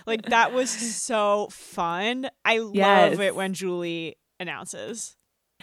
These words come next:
Speaker 2: And I just think there's just, there's something to it for her. I mean,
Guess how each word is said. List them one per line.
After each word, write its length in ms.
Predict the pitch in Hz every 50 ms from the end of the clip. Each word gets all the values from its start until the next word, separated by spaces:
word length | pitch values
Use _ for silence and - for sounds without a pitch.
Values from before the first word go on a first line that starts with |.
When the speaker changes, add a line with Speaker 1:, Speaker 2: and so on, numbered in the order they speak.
| - - - - -
Speaker 2:
And 160 | 285 302 302
I 140 | - - 285
just 240 | 277 - 370 - -
think 140 | 339 302 -
there's 180 | 302 277 269
just, 280 | 262 240 - - - - _ - - _ _ _ _ _ _ _ _ _ _ _ _ _ _ _ _ _ _ _ _ _ _ _ _ _ _ -
there's 160 | 226 220 -
something 360 | - 269 254 - - 160 160
to 280 | - - - 180 180 170
it 300 | 165 165 165 165 - -
for 140 | - 175 170
her. 500 | 170 170 175 170 160 160 156 151 151 - - _
I 140 | - 180 180
mean, 480 | 180 170 165 160 160 156 156 156 -